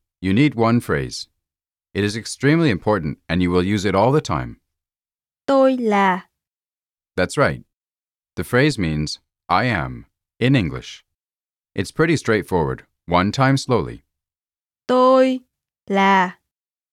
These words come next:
Speaker 1: So in the dialogue, we heard the speaker say this, and then the word
Speaker 2: Người Việt Nam.
Speaker 1: which would translate as, I'm Vietnamese.
Speaker 2: That's right.
Speaker 1: So altogether, that's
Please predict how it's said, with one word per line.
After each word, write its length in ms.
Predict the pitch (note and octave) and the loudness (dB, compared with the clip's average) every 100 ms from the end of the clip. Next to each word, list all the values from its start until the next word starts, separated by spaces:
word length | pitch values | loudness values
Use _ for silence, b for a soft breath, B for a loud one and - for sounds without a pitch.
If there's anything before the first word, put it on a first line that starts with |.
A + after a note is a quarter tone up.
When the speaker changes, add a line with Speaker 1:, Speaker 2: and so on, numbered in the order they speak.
| _ _ _ | _ _ _
Speaker 1:
So 260 | - G#2+ B2+ | -6 0 2
in 120 | E3+ | 2
the 80 | D3+ | 2
dialogue, 580 | G2+ B2+ F2 C#2+ C#2+ - _ - | 2 2 0 -2 -8 -14 _ -6
we 120 | G2 | -2
heard 240 | G#2+ D#3 | 2 0
the 80 | D3+ | 0
speaker 340 | - A2+ - G#2+ | -4 -6 -4 -4
say 260 | - G#2 | -2 -2
this, 520 | F#2 C#3 D#2+ - - - _ _ | 0 -2 -2 -6 -16 -20 _ _
and 160 | G2 G2 | -4 0
then 180 | C#3+ | 2
the 80 | D#3 | 2
word 360 | G#2+ D#2 D#2 - _ - | 2 0 -2 -8 _ -4
Speaker 2:
Người 220 | G#3+ G#3 | 0 2
Việt 240 | G3+ G#3 F3+ | 2 -2 -2
Nam. 400 | A3+ A#3 A3 A3 _ _ _ _ _ | 0 2 0 -4 _ _ _ _ _
Speaker 1:
which 220 | B2 - | -2 0
would 120 | C3+ | -2
translate 500 | - C#3+ E3 B2+ E2 | 0 2 2 2 0
as, 320 | D#2+ D#2+ - - _ _ | 0 -2 -4 -12 _ _
I'm 300 | F2+ G#2+ C3+ | -2 0 0
Vietnamese. 680 | A#2+ A#2+ B2 A#2+ D#2 C2 - - _ _ _ _ _ _ - | 0 -2 0 -2 -2 -6 -12 -20 _ _ _ _ _ _ -6
Speaker 2:
That's 280 | G#3 A#3 G3+ | -4 -2 -2
right. 460 | G3+ G#3 - - - _ _ _ _ _ | -2 -2 -4 -16 -20 _ _ _ _ _
Speaker 1:
So 200 | - F#2+ | -6 0
altogether, 540 | G#2+ C#3+ B2+ A#2 B2 G2+ | 2 2 0 0 0 0
that's 480 | D2 C#2+ - - | 0 -4 -8 -18